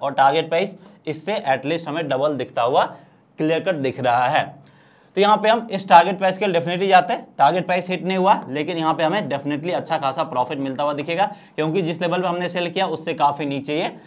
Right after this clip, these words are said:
क्लोजिंग दिया है। तो इस तरीके से आप आसानी से अपना ट्रेडिंग सेटअप तैयार कर सकते हैं, इस तरीके से आप ट्रेड कर सकते हैं। ये एक सिंपल मेथड है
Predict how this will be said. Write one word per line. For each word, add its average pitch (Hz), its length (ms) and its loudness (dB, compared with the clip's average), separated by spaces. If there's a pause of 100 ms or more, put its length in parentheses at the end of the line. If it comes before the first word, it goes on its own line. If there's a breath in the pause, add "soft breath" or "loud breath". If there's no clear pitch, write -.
(140 loud breath)
क्लोजिंग 160 440 -2
दिया 127 260 2
है। 147 220 -2 (460 soft breath)
तो 220 60 2
इस 233 140 2
तरीके 233 300 4
से - 120 4
आप 220 240 8
आसानी 165 400 4
से - 120 0
अपना 175 280 2
ट्रेडिंग 156 380 0
सेटअप 185 320 -2
तैयार 165 240 6
कर 185 140 2
सकते 185 280 -2
हैं, 202 60 -2
इस 185 120 -8
तरीके 160 300 0
से 170 80 0
आप 160 160 2
ट्रेड 165 260 -2
कर 170 140 2
सकते 190 280 -4
हैं। 254 180 -6 (300 loud breath)
ये 208 140 2
एक 214 240 -2
सिंपल 196 480 0
मेथड 180 420 4
है - 140 2